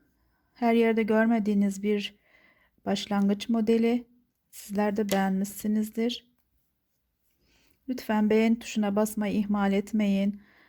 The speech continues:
Abone olmadan izleyenler abone olarak bana destekte bulunursanız çok sevinirim.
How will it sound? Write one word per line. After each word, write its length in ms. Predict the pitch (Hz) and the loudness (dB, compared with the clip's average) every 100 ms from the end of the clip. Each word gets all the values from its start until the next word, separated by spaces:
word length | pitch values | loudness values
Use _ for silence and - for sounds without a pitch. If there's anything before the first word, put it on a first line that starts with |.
| _ | _
Abone 380 | 208 196 220 220 | -4 2 4 4
olmadan 380 | 220 208 202 202 | 4 2 2 0
izleyenler 720 | 208 196 214 208 202 202 214 | 0 0 0 2 2 2 0
abone 400 | 202 202 214 214 | -2 0 0 2
olarak 440 | 214 202 196 214 | 2 2 0 -2
bana 220 | 208 208 196 | -4 -2 -2
destekte 540 | 202 - 208 - 190 | -4 -6 -8 -8 -4
bulunursanız 760 | 202 214 214 208 208 196 180 - | -2 0 0 0 0 -2 -2 -6
çok 240 | 190 202 | -8 -8
sevinirim. 720 | - 220 214 220 220 220 220 | -4 -2 0 0 2 0 -2